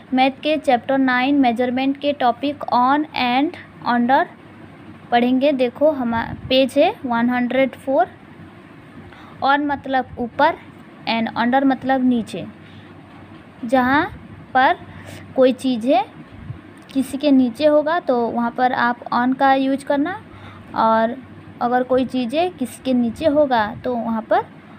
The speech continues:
under का यूज़ करना। O N on, on मतलब ऊपर, और यू एन डी आर, under मतलब नीचे। देखो, यहाँ पर एक book table के ऊपर है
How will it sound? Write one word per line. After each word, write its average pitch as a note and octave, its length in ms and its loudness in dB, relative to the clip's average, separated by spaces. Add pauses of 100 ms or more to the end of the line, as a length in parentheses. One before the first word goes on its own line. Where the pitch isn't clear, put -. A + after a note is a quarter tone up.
(160)
under A3+ 360 2
का D#4+ 140 -2 (300)
यूज़ A#3+ 200 -2
करना। F#3 340 -8
O A#3 200 -2
N A#3 160 2 (140)
on, E4 200 2 (140)
on A3 160 -2
मतलब G#3+ 520 -6
ऊपर, D4 380 -4 (520)
और A#3 140 2 (120)
यू C4 200 2
एन C4 180 4
डी A#3 220 0
आर, F#3+ 180 2
under A3 300 -2
मतलब A#3 480 -6
नीचे। A3+ 360 0 (1500)
देखो, B3+ 300 0
यहाँ A#3+ 220 0
पर C#4 260 -2
एक C4 340 -4
book B3+ 340 -8 (920)
table A#3 400 -2
के D4 140 0
ऊपर B3+ 360 0
है D#4 240 0